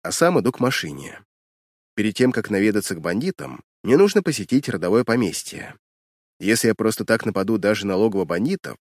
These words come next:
это всё равно вызовет массу вопросов, будут разбирательства, вплоть до совета региональной канцелярии. А мне это всё не нужно. Благо, Аманда уже подготовила документы, заявления, доказательства, нападение той четвёрки на меня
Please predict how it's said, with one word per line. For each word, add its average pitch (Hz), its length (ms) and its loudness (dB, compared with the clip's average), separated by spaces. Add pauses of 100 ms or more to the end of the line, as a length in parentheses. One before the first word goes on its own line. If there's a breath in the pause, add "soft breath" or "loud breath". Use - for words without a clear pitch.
(260)
это 180 200 2
всё 175 160 0
равно 175 280 4
вызовет 156 380 2
массу 139 280 2
вопросов, - 800 0 (200)
будут 107 300 -2
разбирательства, 104 880 -2 (260)
вплоть 107 320 2
до 127 100 2
совета 92 400 0
региональной 107 500 0
канцелярии. 127 760 -2 (600)
А 95 100 2
мне 90 200 0
это 117 160 2
всё - 180 -6
не 92 120 0
нужно. 143 500 0 (440)
Благо, 110 340 2
Аманда 104 580 0
уже 139 220 2
подготовила 151 480 4
документы, 131 640 2
заявления, 117 480 2
доказательства, 101 880 -2 (100)
нападение 107 500 2
той 104 120 -2
четвёрки 104 400 0
на 78 80 -4
меня 123 400 2